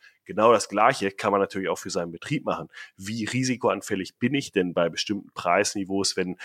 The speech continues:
wenn es dann nach unten geht? Oder habe ich ein Eigenkapital und geringe Zahlungsverpflichtungen und kann entsprechend sehr relaxed an die Sache rangehen? Und diesen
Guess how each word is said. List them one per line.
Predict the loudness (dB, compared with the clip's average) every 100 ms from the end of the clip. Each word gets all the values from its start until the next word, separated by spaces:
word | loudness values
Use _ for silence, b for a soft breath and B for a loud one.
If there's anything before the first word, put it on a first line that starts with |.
| B -6
wenn | -4
es | -2
dann | 0 0
nach | 0
unten | 2 0 0 2
geht? | 4 4 0 B B B
Oder | 2 6 8 8 4 B 0
habe | 2 4
ich | 2 -2 -12 _ -16 -8
ein | -6 -6 -10 _ _ _ _
Eigenkapital | 4 6 6 4 2 2 0 4 8 8 8
und | 4 0 -4 -4
geringe | -2 0 2 2
Zahlungsverpflichtungen | 4 4 4 0 -2 0 -2 0 -4 -2
und | -4 0
kann | 0 0
entsprechend | -2 0 0 0 -8 B B
sehr | 2 4 6
relaxed | 6 4 2 -2
an | -4
die | -2
Sache | -2 0 2
rangehen? | 2 2 -2 -4 -4 -8 B B B
Und | 2 2 -6 b _ _ -4
diesen | 0 0 -2 -4